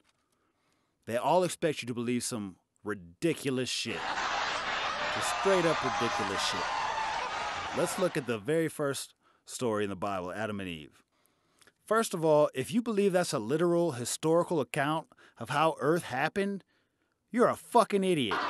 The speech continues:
for so many reasons. Who recorded it? There weren't even any people for the first five days. Who's writing this shit down? But what if it was real?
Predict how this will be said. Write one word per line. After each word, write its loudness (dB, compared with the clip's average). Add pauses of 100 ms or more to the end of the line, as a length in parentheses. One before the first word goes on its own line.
(120)
for 2
so 6
many 4
reasons. -6 (1000)
Who 4
recorded 4
it? -2
There 4
weren't 6
even 4
any 6
people 2
for 2
the 6
first 4
five 6
days. 6
Who's 4
writing 6
this 4
shit 0
down? 4 (2750)
But -8
what -6
if -8
it -8
was -4
real? -12